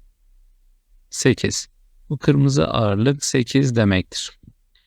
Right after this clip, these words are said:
Mavi ağırlığımız beşin karesi yazıyor üstünde. Beş çarpı beşten yirmi beş demektir. Ve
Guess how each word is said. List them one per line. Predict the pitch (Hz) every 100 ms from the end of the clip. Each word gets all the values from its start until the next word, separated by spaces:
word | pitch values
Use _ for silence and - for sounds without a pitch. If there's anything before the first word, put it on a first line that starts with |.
| _ _ _
Mavi | 127 127 143 160
ağırlığımız | 151 127 113 120 147 139
beşin | 123 151
karesi | 139 139 120 - -
yazıyor | 95 95 92
üstünde. | 90 - 104 120 143
Beş | 135 139 -
çarpı | 117 98 95 92
beşten | 95 87 - 117 156 - _ _ _ _
yirmi | - 147 139 120
beş | 101 90 -
demektir. | 90 87 82 - 69 - _ _ _ _ _ _ -
Ve | 113 120